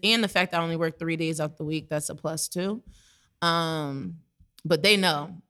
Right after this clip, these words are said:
Like, my job knows, like, I told them they got, like, a year and a half with me 'cause I'm relocating. And they're like, "Okay, like, we got you." So that's a good thing that my employee or employer, um, is down for my,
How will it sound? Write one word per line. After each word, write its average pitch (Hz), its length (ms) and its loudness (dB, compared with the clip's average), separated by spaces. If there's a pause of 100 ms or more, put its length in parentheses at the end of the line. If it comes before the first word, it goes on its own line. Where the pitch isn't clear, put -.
(120)
Like, 156 160 -4
my 180 120 4
job 165 240 4
knows, 165 360 4
like, 156 180 -2
I 156 60 -2
told 170 220 2
them 160 100 0
they 160 100 0
got, 156 140 0
like, 156 160 -2
a 151 60 -2
year 156 160 0
and 170 100 0
a - 20 2
half 175 260 0
with 165 140 -4
me 160 220 -4
'cause 151 500 -4
I'm 156 160 -6
relocating. 160 720 0
And 160 80 -4 (360)
they're 156 160 -4
like, 151 140 0
"Okay, 202 640 2
like, 160 200 -4
we 185 100 -2
got 175 300 0
you." 160 260 0
So 156 400 0
that's 180 220 2
a 175 60 -2
good 160 200 0
thing 160 200 0
that 151 140 -2
my 156 180 -2
employee 156 920 0
or 160 60 -2
employer, 160 720 2 (440)
um, 151 460 -2 (420)
is 160 140 0
down 151 300 0
for 151 140 -4
my, 147 380 -2